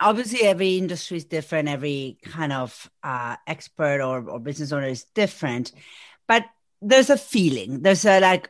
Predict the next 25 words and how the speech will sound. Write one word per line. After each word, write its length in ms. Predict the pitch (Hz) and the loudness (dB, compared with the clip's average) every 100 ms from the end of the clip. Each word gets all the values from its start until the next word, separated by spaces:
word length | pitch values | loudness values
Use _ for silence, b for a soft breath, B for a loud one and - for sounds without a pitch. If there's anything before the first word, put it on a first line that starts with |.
| - | -6
"Oh, 320 | 156 147 - B B - | -4 -6 -10 B B -12
I 80 | 147 | -8
have, 440 | 127 160 131 - _ _ _ _ | -4 -4 -6 -14 _ _ _ _
oh," 240 | - 147 - _ | -6 -6 -8 _
I 340 | - _ - - | -20 _ -20 -8
mean, 120 | 254 | 2
I, 180 | 247 294 | 4 6
I 100 | 262 | 6
remember 460 | 330 277 240 220 190 | 8 6 6 6 6
when 160 | 180 | 6
I 120 | 175 175 | 4 2
had 280 | 156 190 | 0 -4
five 360 | - 170 185 - | -2 -2 -2 -4
clients 400 | 185 170 165 165 | -2 0 0 0
on 100 | 160 | -2
a 80 | 156 | -2
day 240 | 170 180 | 0 0
or 80 | 156 | 0
ten 200 | 180 180 | -4 -4
clients 180 | 180 165 | -4 -2
a 100 | 165 | 0
day, 140 | 160 | 0
I 60 | 156 | 0
was 180 | 156 - | -2 -8
so 600 | - 202 165 156 151 | -8 -2 0 2 -2